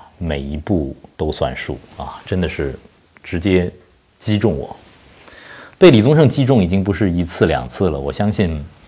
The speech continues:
很多朋友在听到他的歌的时候，都会像一把钥匙一样，像一个按钮一样，一下子穿越到自己生命当中的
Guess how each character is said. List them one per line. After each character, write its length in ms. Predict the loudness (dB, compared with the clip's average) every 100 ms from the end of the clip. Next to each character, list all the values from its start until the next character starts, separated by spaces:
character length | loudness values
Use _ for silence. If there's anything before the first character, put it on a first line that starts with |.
| -20 _ _ _ -8
很 140 | -4
多 120 | 2 2
朋 200 | 0 -8
友 140 | -8
在 100 | -8
听 220 | -6 -6
到 100 | -4
他 160 | -6 -8
的 100 | -8
歌 200 | -6 -6
的 100 | -6
时 120 | -10
候， 180 | -14 -16 -20 -20 -20 -6
都 180 | 0 2
会 500 | 4 2 2 -4 -14 -20 _ _
像 200 | -4 0
一 60 | 0
把 160 | -2 0
钥 300 | 4 4 2
匙 200 | -6 -10
一 160 | -10
样， 160 | -12 -14 -16 _ _ _ _
像 200 | -4 -2
一 100 | 0
个 160 | -2 -2 4
按 260 | 4 4 0
钮 220 | -8 -12
一 140 | -14
样， 220 | -14 -16 -18 _ _ _ -6
一 140 | -4
下 260 | 0 -2 -2
子 120 | -6
穿 280 | -4 -2 -2
越 140 | -4
到 180 | -4 -8
自 140 | -10
己 180 | -12 -12
生 200 | -10 -10
命 180 | -8 -8
当 200 | -10 -10
中 220 | -10 -12
的 200 | -12 -16